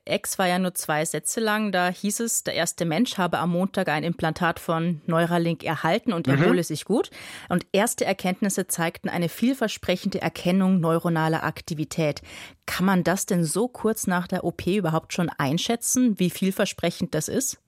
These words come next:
Speaker 2: Unter vielversprechend würde ich deuten, ich messe das, was ich erwarte zu messen. Und da nehme ich an,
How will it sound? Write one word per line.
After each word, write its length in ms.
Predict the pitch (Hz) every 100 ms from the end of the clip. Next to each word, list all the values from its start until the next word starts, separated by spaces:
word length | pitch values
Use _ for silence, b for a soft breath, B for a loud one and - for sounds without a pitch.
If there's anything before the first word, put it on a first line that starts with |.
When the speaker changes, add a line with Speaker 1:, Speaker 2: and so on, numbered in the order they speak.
| _ B B B B B
Speaker 2:
Unter 300 | - 123 120
vielversprechend 1400 | - 165 180 147 135 - 135 123 143 139 - - - - _ _ _ _
würde 400 | 135 117 131 123
ich 260 | 147 143 -
deuten, 800 | 113 120 123 147 - 156 147 139 B B B B B
ich 200 | - 127
messe 340 | 127 127 - 135
das, 520 | 98 131 143 - 110
was 180 | 120 -
ich 140 | 120
erwarte 480 | 135 110 113 117 -
zu 200 | 107 131
messen. 420 | 110 104 - 117
Und 120 | 110
da 100 | 110
nehme 240 | 120 131 135
ich 200 | 123 127
an, 340 | 127 135 143